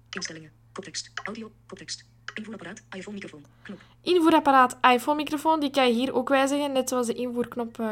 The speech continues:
Speaker 2: die ik daarnet heb getoond.
Speaker 1: Aangepaste audio-instellingen. Schakelknop. Aan.
Speaker 2: Aangepaste audio-instellingen. Als iemand mij kan vertellen wat dit is,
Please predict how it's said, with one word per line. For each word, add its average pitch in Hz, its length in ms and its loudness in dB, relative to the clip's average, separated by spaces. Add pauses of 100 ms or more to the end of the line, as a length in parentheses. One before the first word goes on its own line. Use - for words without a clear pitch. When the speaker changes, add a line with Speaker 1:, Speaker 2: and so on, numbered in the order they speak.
Speaker 2:
die 202 120 -6
ik 202 80 -12
daarnet 208 240 -4
heb 285 140 -6
getoond. 277 460 -8 (220)
Speaker 1:
Aangepaste 220 380 -12
audio-instellingen. 170 540 -14 (180)
Schakelknop. 180 440 -12 (180)
Aan. 170 160 -12 (640)
Speaker 2:
Aangepaste 320 560 4
audio-instellingen. 269 800 4
Als 240 140 2
iemand 311 260 4
mij 294 120 2
kan 277 180 4
vertellen 269 340 4
wat 262 120 2
dit 208 160 -8
is, - 280 0